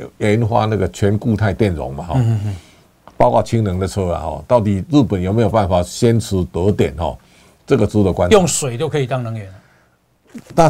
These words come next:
Speaker 1: 这个东西就告诉大家，就是说日本车在这几年当中，当然大家在电动车里面搞，搞得乌烟瘴气哈。那日本还是原来稳健他自己的路在走了哈。
Speaker 2: 嗯，嗯，嗯，嗯。
Speaker 1: 那我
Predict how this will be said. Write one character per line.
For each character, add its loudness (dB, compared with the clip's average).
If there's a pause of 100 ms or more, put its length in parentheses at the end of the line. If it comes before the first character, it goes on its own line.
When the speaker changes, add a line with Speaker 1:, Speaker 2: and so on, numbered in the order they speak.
Speaker 1:
这 4
个 6
东 4
西 0
就 2
告 4
诉 0
大 2
家， 2
就 0
是 0
说 2
日 -2
本 -4
车 2
在 0
这 0
几 -6
年 -4
当 -2
中， 0
当 -2
然 0
大 2
家 2
在 2
电 2
动 2
车 2
里 2
面 0
搞， -10 (240)
搞 -4
得 2
乌 0
烟 2
瘴 2
气 -2
哈。 -4
那 0 (120)
日 4
本 2
还 0
是 0 (460)
原 2
来 2
稳 -2
健 0
他 -2
自 -2
己 -4
的 -4
路 6
在 2
走 -4
了 -8
哈。 0 (100)
Speaker 2:
嗯， -2
嗯， -
嗯， -2
嗯。 -2
Speaker 1:
那 2 (1200)
我 4